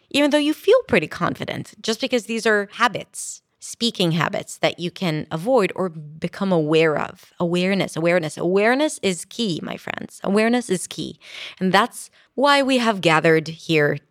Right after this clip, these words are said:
today. So I'm going to share with you the audio version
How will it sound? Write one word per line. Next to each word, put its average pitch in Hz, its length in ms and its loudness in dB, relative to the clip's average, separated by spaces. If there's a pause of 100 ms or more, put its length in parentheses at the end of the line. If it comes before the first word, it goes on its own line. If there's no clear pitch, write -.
(100)
today. - 520 -2 (640)
So 160 580 4 (180)
I'm 214 320 6
going 247 180 6
to 247 80 0
share 180 240 4
with 165 140 0
you 190 100 2
the 233 200 0
audio 180 420 4
version 185 500 2